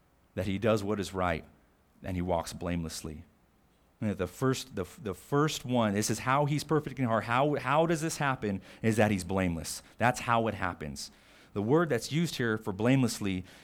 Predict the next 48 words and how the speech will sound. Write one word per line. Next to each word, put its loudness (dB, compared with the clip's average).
it 2
means 6
perfect. -4
And, -2
and 2
it 2
has 0
to -4
do 0
with -2
your 2
integrity. 0
It's -4
used 4
when 0
describing 2
the 0
sheep, -2
uh, 0
or -2
the 0
sacrifices 0
that 0
had 0
to -4
be -2
brought 2
unto 0
the -8
Lord. -2
They -2
had -2
to 0
be -2
free -2
of 2
blemish. 0
They -2
had -2
to -4
be -4
blameless. 0
They -2
had 4
to 0
be 0
completely -4
intact. -4